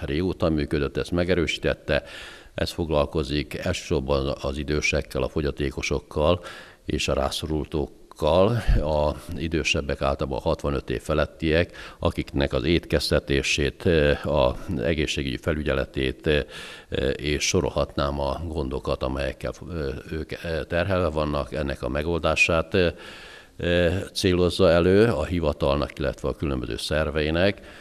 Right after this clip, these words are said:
A, ö, szociális igazgatásról pedig, ö,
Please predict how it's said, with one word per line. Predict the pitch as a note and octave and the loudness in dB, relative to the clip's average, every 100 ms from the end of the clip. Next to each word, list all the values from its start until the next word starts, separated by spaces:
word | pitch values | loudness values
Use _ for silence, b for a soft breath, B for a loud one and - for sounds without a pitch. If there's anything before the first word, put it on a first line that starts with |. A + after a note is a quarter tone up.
| B | B
A, | - D#2+ D2+ C#2+ C#2 B F#2+ | 0 4 6 4 2 B -2
ö, | F2+ D#2+ | 2 2
szociális | C#2+ G2+ - C#2 C#2 - | 2 2 2 0 0 -2
igazgatásról | F2 D#2 D#2 D2 D#2 C2+ - C#2+ - | -2 -2 -2 -2 0 0 -2 -6 -4
pedig, | E2+ D#2 D2+ C#2+ | -2 0 -2 -2
ö, | D#2 | -2